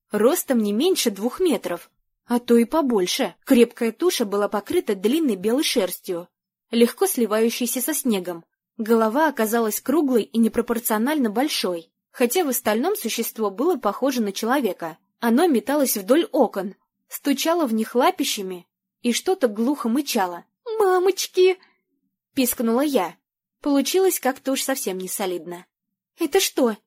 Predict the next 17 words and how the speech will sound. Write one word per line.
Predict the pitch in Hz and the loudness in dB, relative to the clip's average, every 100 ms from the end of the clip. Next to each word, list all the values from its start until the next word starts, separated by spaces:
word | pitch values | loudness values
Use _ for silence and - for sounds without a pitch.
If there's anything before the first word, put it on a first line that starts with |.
| _ _ | _ _
снежный | - - 349 302 330 | -4 2 4 6 4
человек?» | 302 330 320 415 480 - _ - | 2 2 4 2 0 -10 _ -4
«Просто | 196 277 - | 0 2 0
человек», | 190 208 220 262 185 - - _ _ _ - | -6 -2 0 0 -2 -4 -14 _ _ _ -2
невозмутимо | 220 214 202 208 - 330 302 | 0 0 0 -2 -2 -2 -2
уточнил | - 214 185 - 196 226 | -2 -4 -4 -4 -4 -4
Шен. | - 220 165 - _ _ | -2 -2 -4 -14 _ _
«А | 285 277 | -2 2
повышенная | 302 302 311 302 285 | 2 2 2 2 2
волосатость | 262 294 285 220 - 277 - | 2 2 2 -2 -2 -4 -4
тебя | 247 240 | 0 0
не | 247 | 0
смущает?» | 262 294 - 494 359 233 - _ _ _ | 0 -2 0 2 2 0 -8 _ _ _
«Это | 233 269 190 | -2 0 0
не | 196 208 | 0 0
его | 240 247 | 2 2
волосатость». | 180 185 185 - 180 170 - - | 0 -2 -2 -4 -8 -8 -12 -16